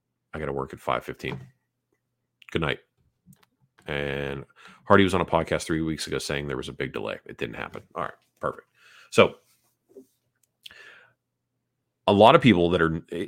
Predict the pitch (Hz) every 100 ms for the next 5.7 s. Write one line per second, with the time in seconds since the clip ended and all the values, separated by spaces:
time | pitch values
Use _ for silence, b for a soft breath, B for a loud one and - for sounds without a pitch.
0 | - 87 85 - - 120 135 - 113 135
1 | 117 65 - 64 67 67 - 113 113 110
2 | 107 - 85 78 104 101 104 82 123 131
3 | 95 - 85 - 82 82 80 - 90 82
4 | 78 69 95 92 67 - 78 76 - -
5 | 87 85 82 80 82 78 76